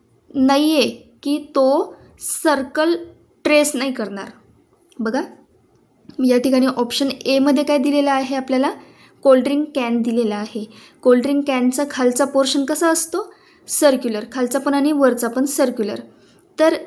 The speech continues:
ह्या कोल्ड्रिंक कॅन यूज करून आपण सर्कल ड्रॉ करू शकतो. आपल्याला काय सांगितलं आहे की असा कोणता ऑब्जेक्ट आहे की तो सर्कल ड्रॉ करू शकणार नाही, सर्कल ट्रेस नाही करू शकणार.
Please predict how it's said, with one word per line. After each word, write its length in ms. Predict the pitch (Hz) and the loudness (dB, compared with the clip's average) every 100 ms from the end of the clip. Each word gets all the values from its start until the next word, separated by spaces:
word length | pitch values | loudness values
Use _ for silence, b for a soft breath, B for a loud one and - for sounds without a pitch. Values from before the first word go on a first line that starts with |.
| - | -6
ह्या 400 | 254 254 285 302 | -4 -2 0 -2
कोल्ड्रिंक 540 | 302 285 277 285 294 294 | -2 2 4 4 0 2
कॅन 220 | 285 294 | 2 2
यूज 300 | 277 277 285 | 2 0 -2
करून 240 | - 277 | -2 -2
आपण 220 | 277 262 302 | -2 -2 -2
सर्कल 480 | - 277 247 285 | 0 -2 0 -2
ड्रॉ 220 | 285 311 269 | 2 2 2
करू 220 | 226 233 | -2 -6
शकतो. 500 | 226 214 - 202 - b b b b | -8 -12 -12 -14 -14 b b b b
आपल्याला 320 | 233 277 294 | -2 0 2
काय 160 | 294 285 | 2 0
सांगितलं 400 | 294 285 277 277 | 0 -2 -2 -2
आहे 300 | 269 254 349 - B B - | -2 -2 -4 -8 B B -6
की 120 | 302 | -2
असा 360 | 294 254 254 302 | 0 -2 -2 -2
कोणता 380 | 285 240 226 | 0 -2 0
ऑब्जेक्ट 720 | 302 - 247 214 - 285 285 - b b b b - | -2 -2 -2 -2 -2 -2 -2 -18 b b b b -4
आहे 360 | 247 240 269 247 | -2 0 2 0
की 340 | 233 262 294 427 - - | 0 -2 0 -2 -6 -2
तो 120 | 294 | -2
सर्कल 560 | 294 - 254 247 294 294 | 0 -2 -2 0 -2 0
ड्रॉ 300 | 262 262 262 | 2 2 2
करू 240 | 262 262 | -2 -4
शकणार 500 | 254 247 240 247 349 - - _ | -4 -4 -2 2 0 -2 -18 _
नाही, 440 | 262 262 233 214 202 - | -2 0 0 -4 -8 -6
सर्कल 440 | - 247 233 269 | -2 -2 0 -4
ट्रेस 340 | 262 269 269 269 | 0 2 2 2
नाही 140 | 262 | -4
करू 200 | 233 220 | -4 -6
शकणार. 360 | 226 220 214 | -8 -8 -10